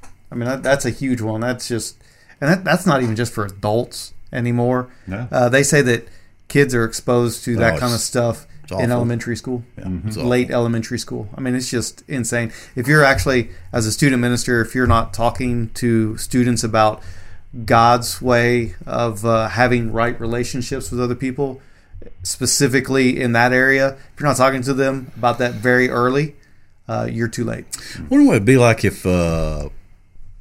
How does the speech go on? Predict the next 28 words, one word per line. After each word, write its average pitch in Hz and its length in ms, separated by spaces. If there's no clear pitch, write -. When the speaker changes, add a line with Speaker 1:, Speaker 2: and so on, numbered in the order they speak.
Speaker 3:
if - 180
we 107 120
put 110 280
a, 92 240
uh, 82 340
you 107 80
had 110 120
to 107 60
have 101 140
a 69 40
permit 95 800
to 92 80
have 90 140
a - 20
cell 95 260
phone. 82 400
Like, - 320
like 107 180
we 143 100
don't 139 160
give 113 260
kids, 101 500
let 98 200
kids 80 260
drive 92 380
cars 87 520
until 73 300
they're 73 220